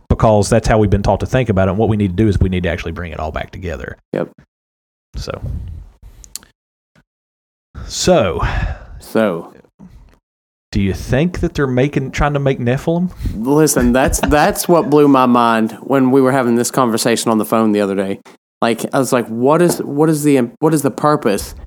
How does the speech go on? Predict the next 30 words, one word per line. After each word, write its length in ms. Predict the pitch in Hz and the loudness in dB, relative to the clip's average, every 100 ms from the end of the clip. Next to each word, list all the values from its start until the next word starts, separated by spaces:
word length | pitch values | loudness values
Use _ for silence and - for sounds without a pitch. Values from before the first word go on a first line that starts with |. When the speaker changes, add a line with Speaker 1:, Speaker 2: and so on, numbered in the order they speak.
| - _ _ - | -20 _ _ -2
Speaker 2:
of 140 | 120 | 0
these?" 240 | 139 123 - | 2 0 0
Well, 180 | - 143 | 0 2
you 200 | 156 170 | 4 2
see, 420 | 143 185 170 151 - | 2 4 4 2 0
uh, 300 | 135 117 110 | 0 2 0
do 140 | 110 | 2
you 180 | 151 156 | 4 4
believe 480 | 156 - 151 151 139 | 2 2 4 4 4
that 120 | 135 | 2
the 80 | 135 | 2
Nephilim 640 | 135 127 131 120 117 - - - - - - - - | 0 0 0 0 -2 -4 -14 -14 -14 -14 -16 -18 -2
came 220 | 156 143 | 2 2
back 260 | 139 135 139 | 2 0 -2
and 100 | 127 | -2
tried, 540 | - 127 123 113 - | 2 2 2 0 -4
or 160 | 135 127 | -2 0
the 220 | 113 120 | 0 2
Watchers 400 | 123 123 120 - | 2 0 -2 -2
came 160 | 127 | 0
back 160 | 123 117 | 0 0
and 100 | 113 | -2
tried 220 | 135 120 | -2 0
this 160 | 113 110 | 0 0
again 580 | 110 117 110 107 107 - _ _ _ _ | 0 0 0 -2 -6 -14 _ _ _ _
post-flood? 640 | 147 131 - - 113 92 - - - - - | 0 0 0 0 0 0 -4 -10 -14 -8 -2
Speaker 1:
I 80 | 123 | 0
mean, 180 | 123 | 2
it 140 | 120 127 | 0 0
says, 480 | 120 113 117 101 | 2 2 2 0